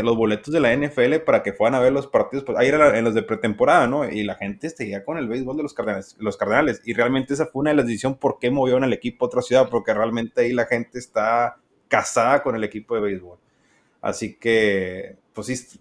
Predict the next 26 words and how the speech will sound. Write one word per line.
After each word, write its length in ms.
para 140
mí 100
sería 220
muy 100
emocionante 560
que 160
lleguen 200
los 100
Cardenales 320
a 20
la 120
Serie 180
Mundial, 340
realmente 960
sí 200
est-, 340
estaría, 520
estaría 880
bien 240
por 180
toda 120
esta 160
generación, 400
como 240
dijo 320
Héctor, 360